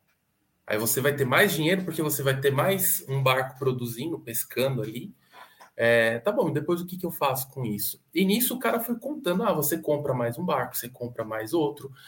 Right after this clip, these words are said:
Quando você vê, você vai ter uma, uma empresa gigantesca com muitos peixes, você vai ter muito dinheiro, só que você precisa trabalhar um pouco mais. Aí depois essa empresa vai ter nome,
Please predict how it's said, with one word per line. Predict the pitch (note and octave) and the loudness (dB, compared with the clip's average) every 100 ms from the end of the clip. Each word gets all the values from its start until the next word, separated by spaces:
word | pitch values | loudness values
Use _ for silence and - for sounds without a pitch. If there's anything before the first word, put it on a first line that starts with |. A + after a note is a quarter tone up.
| - - | -20 -4
Quando | C#3+ C#3+ | 0 2
você | D3+ D3+ | 4 4
vê, | C#3 C#3+ | 4 4
você | C#3+ C3+ | 2 2
vai | C3 B2+ | 2 4
ter | C3 | 2
uma, | B2 B2+ A#2 | 4 2 2
uma | A#2 A#2 | -2 -4
empresa | B2 B2 D3 E3 D#3 | -2 0 4 6 6
gigantesca | C3 C3 C3+ C3+ D3+ D3 C3 | 2 2 2 2 0 0 -4
com | - | -4
muitos | C3 E3 - | 0 2 0
peixes, | - C#3 C#3+ C3+ B2 | -2 0 2 0 -2
você | B2 C#3 | -4 -2
vai | C3+ C3 | -2 -2
ter | C3 | -2
muito | C3 C#3+ F#3 F3+ | -2 2 2 2
dinheiro, | - D3+ C#3+ D#3+ D3+ D3+ - - - - - | -2 -2 0 4 4 0 -8 -18 -18 -16 0
só | E3+ | 0
que | F3+ | 2
você | F#3 F3+ | 2 2
precisa | F#3+ F#3+ F#3+ | 4 4 4
trabalhar | F#3+ F#3+ F#3 | 2 4 4
um | F3 | 2
pouco | - F3+ F3+ | 0 -4 2
mais. | F3+ E3 A2+ - - - _ _ _ - | 2 2 0 -4 -4 -10 _ _ _ -2
Aí | D3 | 0
depois | E3 F#3 F#3 | 2 4 2
essa | E3+ E3 | 2 0
empresa | C#3 C#3+ C3+ | 2 4 4
vai | B2+ A#2+ | 4 4
ter | G#3 | 2
nome, | G#3+ F#3+ F#3 E3+ F3 | 6 6 6 2 -4